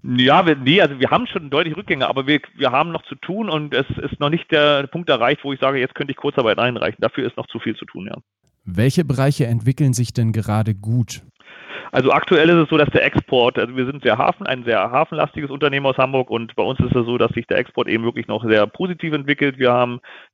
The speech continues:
Speaker 1: da wirklich sehr gute Mengen. Wiederum, ähm, auch die internationalen Transporte sind sehr schwankend, aber immer noch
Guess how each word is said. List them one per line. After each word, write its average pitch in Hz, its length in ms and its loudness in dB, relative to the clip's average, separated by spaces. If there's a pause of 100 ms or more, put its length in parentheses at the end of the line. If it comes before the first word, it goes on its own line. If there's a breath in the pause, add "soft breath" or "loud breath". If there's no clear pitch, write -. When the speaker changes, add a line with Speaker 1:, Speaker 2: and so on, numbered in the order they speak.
Speaker 1:
da 127 240 2
wirklich 127 440 -4 (140)
sehr 127 160 2
gute 151 220 -6
Mengen. 147 420 -4 (480 loud breath)
Wiederum, 151 680 2 (260)
ähm, 127 360 2
auch 123 220 -2
die 123 420 -2
internationalen 135 1000 -2
Transporte 127 800 -2
sind 139 160 -4
sehr 127 140 4
schwankend, 185 520 -2
aber 143 220 0
immer 156 180 2
noch 143 180 -4